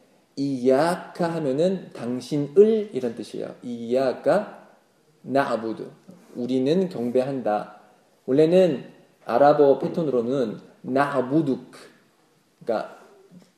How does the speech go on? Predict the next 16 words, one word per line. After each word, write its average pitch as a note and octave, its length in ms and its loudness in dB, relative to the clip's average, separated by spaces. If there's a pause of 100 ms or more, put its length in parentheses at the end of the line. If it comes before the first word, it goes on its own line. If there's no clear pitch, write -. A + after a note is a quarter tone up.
우리가 C#3+ 840 2
당신을 D3+ 520 0
경배한다. A#2+ 920 0
그렇게 D#3+ 340 0
원래는 A#2+ 400 2
표현을 D3 340 -4
하는데 C3 240 -6
그게 D3 200 0
기본이에요. B2+ 680 -4
그렇지만 C#3+ 720 -2 (600)
나부두크, C#3 1000 -2 (400)
아, G#2 140 -4
나부두크에서 C3+ 1300 0
카가 C3+ 760 2
앞으로 - 400 2
빠졌어요. E3 680 0